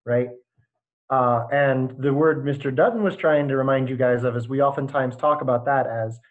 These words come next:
intensive, right? So industrial agriculture is intensive and is almost all, well, it's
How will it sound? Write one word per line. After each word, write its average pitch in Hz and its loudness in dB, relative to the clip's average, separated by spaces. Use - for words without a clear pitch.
intensive, 143 0
right? 127 0
So 117 -4
industrial 151 0
agriculture 127 -2
is 117 -8
intensive 151 -2
and 135 0
is 127 2
almost 139 0
all, 143 4
well, 104 -4
it's 113 -14